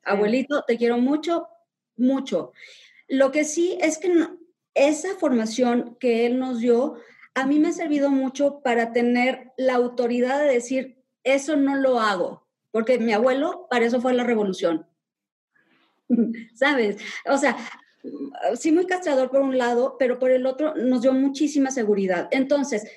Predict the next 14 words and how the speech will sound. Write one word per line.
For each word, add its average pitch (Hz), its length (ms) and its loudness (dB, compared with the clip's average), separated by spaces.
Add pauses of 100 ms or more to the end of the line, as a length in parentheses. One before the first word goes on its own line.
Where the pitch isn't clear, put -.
(920)
lo 277 240 4
que 294 120 0
yo, 330 340 -2
lo 277 220 0
que 285 140 0
yo 311 160 0
he 349 180 0
hecho 277 500 -2 (140)
al 226 200 2
estudiar 240 360 0
mi 269 100 2
árbol 277 340 0
genealógico 254 800 0
es 254 200 0